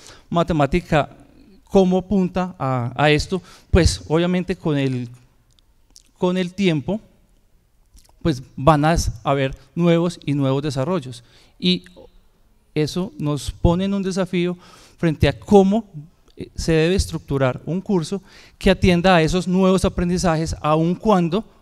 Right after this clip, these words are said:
ya no estemos en un programa de formación como el que tenemos. Las necesidades cada vez van a ser, eh, pues la sociedad y los desarrollos tecnológicos cada vez nos van a exigir más y más y más,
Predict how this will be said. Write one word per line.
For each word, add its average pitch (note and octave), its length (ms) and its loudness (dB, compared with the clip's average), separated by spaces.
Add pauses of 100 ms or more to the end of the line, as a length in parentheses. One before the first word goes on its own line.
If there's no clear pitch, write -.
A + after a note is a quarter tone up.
(800)
ya D3 280 0
no D#3 100 -2
estemos D#3 520 -6 (300)
en C#3+ 220 -2
un C3 360 -4
programa D3+ 460 2
de C#3 80 2
formación B2 560 -2 (280)
como E3 200 -2
el C#3+ 60 -6
que C#3+ 100 -6
tenemos. C#3+ 480 -4 (100)
Las D#3 160 0
necesidades E3 640 -2
cada F3+ 260 2
vez F3 160 2
van F3 140 -2
a F3 80 -2
ser, E3+ 240 -4 (320)
eh, D#3+ 540 -2 (140)
pues C#3+ 100 -4
la C#3 80 -2
sociedad C#3 520 2
y D3 60 -2
los C3+ 120 -2
desarrollos C#3 360 -2
tecnológicos D3+ 640 -4
cada E3+ 200 -4
vez G3+ 100 -4
nos G3 100 -6
van F#3+ 160 -2
a G3 40 0
exigir - 500 -4 (340)
más E3 400 0
y D#3 100 -4
más D#3+ 320 -2
y D3 100 -4
más, C#3+ 380 -2